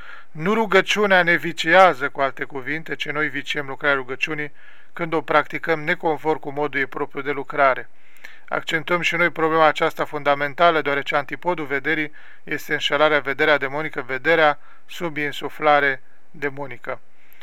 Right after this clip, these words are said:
Teologia Zravei conține în faldurile ei și această precizare clară asupra ceea ce înseamnă înșelare.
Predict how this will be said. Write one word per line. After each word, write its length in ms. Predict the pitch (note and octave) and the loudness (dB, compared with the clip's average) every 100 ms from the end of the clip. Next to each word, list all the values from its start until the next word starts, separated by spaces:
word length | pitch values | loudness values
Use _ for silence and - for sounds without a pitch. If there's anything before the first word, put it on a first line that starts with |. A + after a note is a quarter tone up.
| - - | -12 -6
Teologia 500 | D#3+ F3 F3+ G#3 G3+ | 0 2 6 10 10
Zravei 440 | D3 F#3 F#3 F#3+ | 10 8 10 6
conține 540 | - F3 D#3+ G#3 G3 F3 | 4 -2 0 0 2 0
în 80 | |
faldurile 520 | D#3 F#3 F3+ D#3 D3+ E3+ | 2 4 4 2 2 2
ei 80 | |
și 120 | E3 E3 | 4 2
această 560 | D3 E3+ D3+ E3 D3+ - - - - - | 2 0 0 -2 -2 -4 -12 -12 -12 -2
precizare 640 | F3 E3+ E3+ D3+ G3 F3 | 0 2 0 10 10 10
clară 420 | - E3+ F#3+ F3+ | 4 10 12 12
asupra 400 | D#3+ D3+ E3 D#3+ | 8 4 -2 0
ceea 180 | D3 E3+ | 2 0
ce 140 | D#3 D3+ | 0 -6
înseamnă 380 | C3+ E3+ D3+ | 2 2 2
înșelare. 640 | D3+ - E3 D#3 D3 B2 | -4 0 2 6 6 4